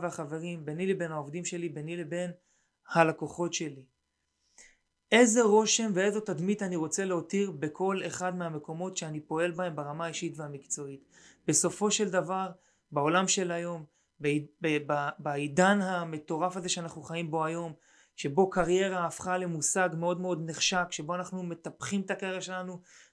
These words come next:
מטפחים את התדמית המקצועית שלנו, חשוב לנו להותיר רושם מקצועי.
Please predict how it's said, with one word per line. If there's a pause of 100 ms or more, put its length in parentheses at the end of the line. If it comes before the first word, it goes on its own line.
מטפחים
את
התדמית
המקצועית
שלנו, (520)
חשוב
לנו
להותיר
רושם
מקצועי.